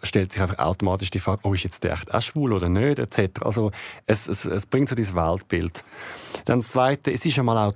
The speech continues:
toll, an einen Ort anzugehen, wo ich weiss, es ist zu hundert Prozent queer-friendly. Also ich muss mich nicht immer outen.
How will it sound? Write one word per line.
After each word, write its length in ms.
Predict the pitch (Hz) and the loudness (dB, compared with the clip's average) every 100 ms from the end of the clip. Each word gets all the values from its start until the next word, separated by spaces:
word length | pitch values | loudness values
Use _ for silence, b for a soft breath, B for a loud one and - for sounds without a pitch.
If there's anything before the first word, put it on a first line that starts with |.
| - | -2
toll, 400 | - 110 123 135 | 0 2 2 2
an 120 | 110 | 2
einen 140 | 101 98 - | 2 2 2
Ort 360 | 107 135 - | 4 2 0
anzugehen, 800 | 101 113 131 - - 90 95 110 B B B - | 0 2 0 -2 2 4 4 0 B B B -2
wo 120 | 104 | 2
ich 220 | 107 101 - | 4 2 -2
weiss, 480 | 87 92 95 113 104 | 0 2 2 0 -2
es 80 | |
ist 160 | 98 - - | -4 -4 -4
zu 140 | - 95 | 0 2
hundert 220 | 98 92 | 0 0
Prozent 480 | 92 - 85 87 - | -4 0 0 0 -2
queer-friendly. 720 | 90 87 - 80 80 80 - | -2 -2 -2 -2 0 0 -2
Also 180 | 87 | -2
ich 80 | 104 | 0
muss 200 | 107 101 | 0 2
mich 140 | 104 95 - - | 0 -2 -6 -2
nicht 340 | 107 107 104 - | 2 2 0 -2
immer 300 | 107 90 - | 0 0 2
outen. 500 | 113 135 156 - | 4 4 2 0